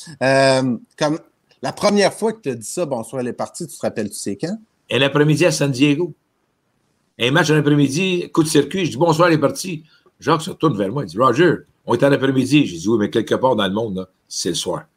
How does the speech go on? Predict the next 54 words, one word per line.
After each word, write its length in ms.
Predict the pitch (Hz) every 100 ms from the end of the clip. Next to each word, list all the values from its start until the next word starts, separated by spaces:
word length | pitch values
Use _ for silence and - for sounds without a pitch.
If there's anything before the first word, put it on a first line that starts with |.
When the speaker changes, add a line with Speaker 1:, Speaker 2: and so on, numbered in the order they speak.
| _
Speaker 2:
Je 120 | -
sais 120 | 139 143
pas 100 | 151
où, 100 | 160
<laughs> 420 | 139 139 - -
mais 60 | 107
quelque 320 | 139 139 135 143
part 160 | 147
dans 120 | 127 110
le 120 | 139 147
monde, 160 | 143 143 139
c'est 200 | - 123
le 60 | 107
soir. » 280 | - 101 - _ _
Et 80 | 143
ça 100 | 147
a 20 | 170
commencé 420 | 185 202 170 139
de 80 | 113
même. 220 | 104 143 - _ _ _ _ _
Et, 140 | 117 113
euh, 540 | 113 107 101 98 98 - - - _ _ _
j'ai 120 | 120
été, 180 | 180 240
tu 60 | 202
sais, 120 | 240
tu 120 | 156 151
dis, 140 | 208
de, 340 | 147 110 104 - _ _ _ _ _ _
quand 140 | 160 196
je 60 | -
suis 80 |
arrivé 240 | 143 123 -
comme 140 | 117
commentateur, 720 | 104 107 101 92 90 127 135 - _ _ -
j'ai 120 | 127
été 180 | 156 214
choyé 300 | - 147 175
pendant 280 | 127 123 117
des 220 | 113 107
années, 280 | 127 120 - _ -
à 100 | 107
compter 260 | 127 131
de 40 | 147
soixante-neuf. 580 | 117 - 107 101 139 139 - _
Le 140 | - 131
média 380 | 156 156 196 180
francophone 560 | 135 123 120 - 160
a 40 | -
été 180 | 117
très 200 | - 156
généreux 360 | 143 117 104 107
envers 240 | 85 82
moi. 140 | 73